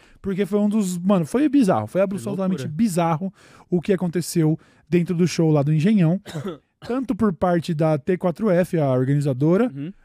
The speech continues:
Speaker 1: mas também a, a falta de atenção e o eventual até descaso por parte da loirinha é, há de ser notado, há de ser notado. Mas vamos começar falando pela T quatro F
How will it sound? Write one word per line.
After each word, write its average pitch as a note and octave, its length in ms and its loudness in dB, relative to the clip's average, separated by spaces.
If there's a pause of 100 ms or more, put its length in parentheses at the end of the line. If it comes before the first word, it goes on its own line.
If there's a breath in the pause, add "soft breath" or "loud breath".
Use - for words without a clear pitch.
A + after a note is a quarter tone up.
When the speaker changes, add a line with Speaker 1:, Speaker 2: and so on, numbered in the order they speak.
(100)
Speaker 1:
mas C#4 240 -2
também G3+ 760 2 (680)
a, G3+ 80 -16 (300)
a G#3+ 80 -4
falta B3+ 320 -2
de G#3+ 100 2
atenção F#3 760 -2 (400 soft breath)
e F#3+ 120 0
o G#3 80 6
eventual G3 580 2
até G3+ 260 0
descaso G3 1120 0
por F3 160 -4
parte F3 260 0
da E3 80 2
loirinha D3 540 2 (380 soft breath)
é, G#3+ 200 0
há G3 160 2
de F#3+ 120 -4
ser G3+ 120 2
notado, C3 500 -2 (200)
há E3+ 140 -4
de E3+ 80 -8
ser G3 120 2
notado. C3 360 -4
Mas C#3 120 0
vamos G#3 160 4
começar G3 300 2
falando E3+ 240 -2
pela F3 180 -2
T E3 120 -8
quatro E3+ 280 -6
F C3 300 -4